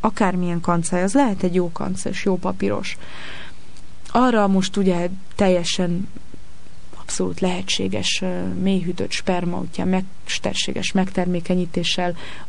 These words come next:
nagyon jó származású csődörökkel befedeztetni idézőjelbe a kancát.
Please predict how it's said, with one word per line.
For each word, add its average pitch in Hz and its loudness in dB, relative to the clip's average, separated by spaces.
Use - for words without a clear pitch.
nagyon 196 6
jó 175 0
származású 175 0
csődörökkel 175 2
befedeztetni 185 0
idézőjelbe 190 0
a 190 -2
kancát. 196 2